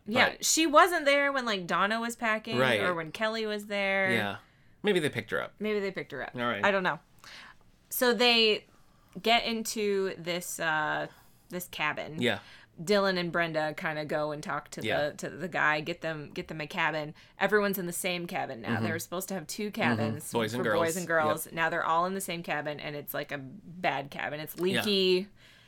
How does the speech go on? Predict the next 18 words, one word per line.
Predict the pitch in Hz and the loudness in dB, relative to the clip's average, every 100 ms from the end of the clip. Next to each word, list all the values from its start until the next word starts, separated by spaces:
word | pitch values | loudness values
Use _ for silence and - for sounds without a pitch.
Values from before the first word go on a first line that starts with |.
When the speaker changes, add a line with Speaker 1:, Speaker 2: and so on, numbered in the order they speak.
| - - | -20 -10
Speaker 1:
There's | 165 165 | -6 -4
no | 170 165 165 165 165 - | 0 2 2 0 -2 -4
hot | - 190 - | 8 8 8
water. | 170 180 185 | 6 8 10
Speaker 2:
Honestly, | 185 180 180 | 10 10 10
it | 214 | 10
looked | 220 | 8
like | 175 131 | 8 6
fun | - 120 107 | 6 2 2
to | 107 | -2
me. | 104 101 - - - - - - | -4 -4 -6 -14 -20 -20 -20 -4
Speaker 1:
It | 311 370 | 0 0
looked | 226 349 571 - - | 2 8 6 6 -10
fine, | - 254 240 185 147 220 | -2 2 4 4 2 2
Speaker 2:
Yeah. | 226 | 6
Speaker 1:
actually. | 208 196 - - 120 107 113 | 8 6 4 -4 -6 -6 0
Speaker 2:
Yeah. | 113 98 - - - _ - - | 2 2 -2 -18 -20 _ -20 -14
Speaker 1:
But, | 170 214 202 185 | 4 8 10 8